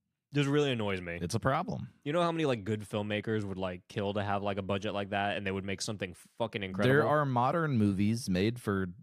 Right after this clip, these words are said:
Speaker 2: ten million that are
Speaker 1: There are modern movies
Speaker 2: a
Speaker 1: made for
Speaker 2: billion
Speaker 1: ten thousand
Speaker 2: times better than
Speaker 1: that are
Speaker 2: this.
Speaker 1: amazing.
Speaker 2: <laughs>
Speaker 1: This is dog shit.
Speaker 2: It's so bad.
Speaker 1: Thanksgiving was made for thirty-five hundred bucks.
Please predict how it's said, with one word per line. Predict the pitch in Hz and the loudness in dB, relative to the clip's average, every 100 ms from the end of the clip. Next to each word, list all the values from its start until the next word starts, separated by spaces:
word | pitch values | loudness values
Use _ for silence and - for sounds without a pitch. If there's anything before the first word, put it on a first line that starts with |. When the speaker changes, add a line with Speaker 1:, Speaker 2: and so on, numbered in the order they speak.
| - - | -20 -4
Speaker 2:
ten | 156 165 | 0 0
million | 175 151 190 107 71 | 0 0 0 0 0
that | 71 69 | -4 -6
are | 73 73 - - | -6 -8 -10 -6
Speaker 1:
There | 381 | -2
are | |
modern | 123 120 131 | 0 2 2
movies | 135 139 139 | 2 2 4
Speaker 2:
a | |
Speaker 1:
made | 135 139 | 2 2
for | 143 131 | 0 -2
Speaker 2:
billion | - 185 170 | 0 0 4
Speaker 1:
ten | 170 | 6
thousand | 220 160 135 104 | 6 6 2 2
Speaker 2:
times | 87 82 78 | -2 -2 -4
better | 82 78 | -4 -4
than | 71 | 2
Speaker 1:
that | 113 107 | 4 4
are | |
Speaker 2:
this. | 98 | 4
Speaker 1:
amazing. | 98 92 151 233 233 - | 2 0 2 2 2 -2
Speaker 2:
<laughs> | - - - _ - 190 - - 226 - - - _ _ | -12 -20 -20 _ -10 -8 -8 -10 -10 -12 -14 -20 _ _
Speaker 1:
This | 139 - | -6 -2
is | 165 | -2
dog | 113 101 113 139 - | -4 -2 0 0 -4
shit. | - 82 - - - - | -10 -10 -12 -16 -18 -10
Speaker 2:
It's | - | -6
so | - 139 | -2 0
bad. | 151 | 2
Speaker 1:
Thanksgiving | 165 180 - 202 160 | 2 0 0 2 2
was | 139 | 2
made | 135 | 2
for | 127 | 0
thirty-five | - 151 147 156 143 | 2 0 2 2 2
hundred | 143 117 | 2 0
bucks. | 127 143 - - | 0 0 -2 -8